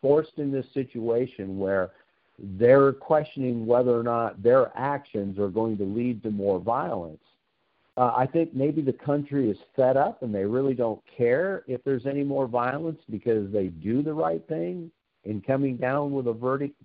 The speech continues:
the way it should come down. I don't know if America, and I don't know if Kenosha's that way. Kenosha's just a, a suburb of Milwaukee. So, you know, Milwaukee's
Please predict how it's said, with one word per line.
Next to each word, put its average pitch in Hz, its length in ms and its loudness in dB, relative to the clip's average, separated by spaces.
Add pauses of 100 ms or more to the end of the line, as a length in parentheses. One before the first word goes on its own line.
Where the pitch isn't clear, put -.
(160)
the 90 80 -4
way 107 320 2
it 110 220 -6 (120)
should 127 240 -4
come 123 240 -6
down. 147 360 -6 (360)
I 127 120 4
don't 143 300 2
know 170 440 -4
if - 180 -12
America, 101 560 -4
and 120 140 -4
I 120 160 2
don't 175 200 -2
know 143 180 2
if 127 140 -8
Kenosha's 131 580 -4
that 87 240 -6
way. 87 240 -10
Kenosha's 151 520 -8
just 123 260 -6
a, 98 100 -4 (340)
a 101 140 0
suburb 131 460 0
of 85 120 -10
Milwaukee. 98 760 0 (840)
So, 107 360 4
you 113 100 -6
know, 107 120 0
Milwaukee's 107 680 2